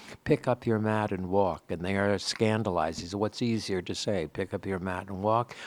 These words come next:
or your sins are forgiven, or pick up your mat and walk?"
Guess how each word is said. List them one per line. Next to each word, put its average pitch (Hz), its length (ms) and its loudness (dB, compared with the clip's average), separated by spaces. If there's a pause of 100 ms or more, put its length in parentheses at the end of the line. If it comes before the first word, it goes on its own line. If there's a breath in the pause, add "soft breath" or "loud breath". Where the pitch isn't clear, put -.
or 123 120 8
your 98 140 8
sins 113 360 6
are 98 100 6
forgiven, 113 540 4
or 87 140 2
pick - 260 0
up 95 160 -2
your 90 100 0
mat 85 320 -2
and 76 120 -12
walk?" - 420 -6